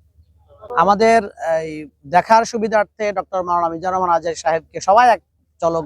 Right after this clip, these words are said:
এক পলক দেখতে চায়। এই জন্য আমরা যেটা চেষ্টা করেছি, আম, এলইডি প্রজেক্টর আমরা দিয়েছি, প্রায় বিশটা এলইডি প্রজেক্টর বসানো হয়েছে। বিভিন্ন দিকে, বিভিন্ন অ্যাঙ্গেলে। আমরা আশা করছি এখানে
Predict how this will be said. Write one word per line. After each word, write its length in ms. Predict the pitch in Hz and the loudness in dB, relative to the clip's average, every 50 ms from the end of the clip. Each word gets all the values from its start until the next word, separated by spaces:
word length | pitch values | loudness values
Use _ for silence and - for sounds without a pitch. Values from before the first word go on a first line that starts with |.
| - - | -8 -8
এক 120 | - 160 143 - _ - | -8 -8 -8 -8 _ -6
পলক 200 | 170 165 156 143 | -4 -4 -4 -4
দেখতে 340 | 127 151 196 - _ - - | -4 -4 -6 -4 _ -8 -8
চায়। 220 | - - - - _ _ _ _ _ _ _ _ - | -8 -10 -12 -12 _ _ _ _ _ _ _ _ -4
এই 140 | 165 170 165 | -4 -2 0
জন্য 200 | 190 202 202 196 | -2 -2 0 0
আমরা 260 | 190 190 190 196 190 | 0 2 2 0 0
যেটা 240 | 170 185 175 180 160 | 0 -2 -2 -4 -4
চেষ্টা 300 | - 180 - - 220 202 | -6 -8 -6 -4 -4 -2
করেছি, 500 | 175 190 180 170 - - - 240 285 320 _ _ _ _ _ _ _ _ - | -2 -4 -6 -6 -8 -10 -10 -10 -10 -12 _ _ _ _ _ _ _ _ -10
আম, 440 | - 147 151 151 147 147 143 147 - | -4 -2 0 0 0 -2 -4 -6 -2
এলইডি 540 | - 180 185 190 208 214 185 226 220 220 208 | 0 2 4 4 2 2 2 0 2 2 2
প্রজেক্টর 680 | 196 - 196 190 180 214 - _ _ 220 208 214 202 - | 2 2 0 0 0 -2 -6 _ _ -2 -2 -2 -2 -2
আমরা 300 | - 170 170 170 175 170 | -4 -6 -2 0 -2 -2
দিয়েছি, 420 | 160 170 175 175 175 - - 226 | 0 -2 -4 -4 -4 -6 -8 -10
প্রায় 380 | 202 - - 175 165 160 156 156 | -10 -4 2 4 4 4 4 2
বিশটা 520 | 135 123 147 202 220 - - - 226 220 | -2 -4 -4 -4 -4 -6 -4 -2 0 0
এলইডি 220 | 202 180 170 165 156 | 0 0 -2 -6 -8
প্রজেক্টর 380 | - 160 151 147 135 - 147 | -8 -8 -10 -10 -8 -8 -8
বসানো 300 | 135 135 - 151 147 147 | -6 -6 -6 -6 -8 -6
হয়েছে। 420 | 143 143 139 - - - 220 254 294 - _ _ _ _ _ _ _ _ | -6 -8 -8 -10 -8 -8 -8 -8 -8 -10 _ _ _ _ _ _ _ _
বিভিন্ন 360 | - 160 175 196 208 202 196 | -4 0 2 2 2 2 0
দিকে, 280 | 180 156 185 196 - 202 | 0 0 -2 -2 -2 -4
বিভিন্ন 320 | 175 175 160 170 165 165 | -4 -4 -4 -4 -4 -4
অ্যাঙ্গেলে। 420 | 160 160 165 165 170 160 151 143 131 | -4 -4 -4 -4 -6 -10 -14 -12 -10
আমরা 220 | 135 160 170 185 | -8 -2 0 0
আশা 180 | 180 - - 190 | 0 -2 -4 -8
করছি 420 | 180 196 - _ - 233 220 220 | -10 -10 -12 _ -8 -6 -6 -4
এখানে 380 | 196 170 - 180 170 180 180 | -6 -4 -4 -4 -4 -4 -6